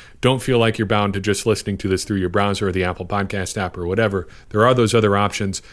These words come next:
And if there's something else that you use that you haven't been able to use to get Blue fifty-eight,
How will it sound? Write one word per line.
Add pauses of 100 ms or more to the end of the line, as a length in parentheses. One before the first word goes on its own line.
(140)
And
if
there's
something
else
that
you
use
that
you
haven't
been
able
to
use
to
get
Blue
fifty-eight,